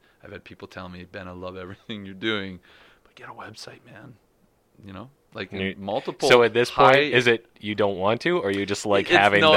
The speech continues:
Speaker 2: the,
Speaker 1: do,
Speaker 2: it's
Speaker 1: do,
Speaker 2: kinda
Speaker 1: do,
Speaker 2: fun?
Speaker 1: uh, you know, it feels nice to say that. Like,
Speaker 2: Yeah,
Speaker 1: let's be,
Speaker 2: yeah,
Speaker 1: let's be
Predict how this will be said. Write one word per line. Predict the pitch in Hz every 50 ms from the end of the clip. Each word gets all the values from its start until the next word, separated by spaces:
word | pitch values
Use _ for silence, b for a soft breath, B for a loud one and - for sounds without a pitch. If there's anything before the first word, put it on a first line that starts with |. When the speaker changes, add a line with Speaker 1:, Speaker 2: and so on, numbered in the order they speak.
| 95 92
Speaker 2:
the, | 98
Speaker 1:
do, | - 165
Speaker 2:
it's | 160 139 -
Speaker 1:
do, | - -
Speaker 2:
kinda | 113 104 95
Speaker 1:
do, | 160 -
Speaker 2:
fun? | 104 98 92 90
Speaker 1:
uh, | 87 - - - - - - - - -
you | 110 151 151
know, | 120 110 107
it | 110 120 135 127 123 - _ _
feels | - - - 98 98 -
nice | 90 80 - -
to | _ -
say | - - - -
that. | - 90 - - 69
Like, | - - - -
Speaker 2:
Yeah, | 123 101
Speaker 1:
let's | 98 90
be, | 95
Speaker 2:
yeah, | 98 95
Speaker 1:
let's | 85 80
be | -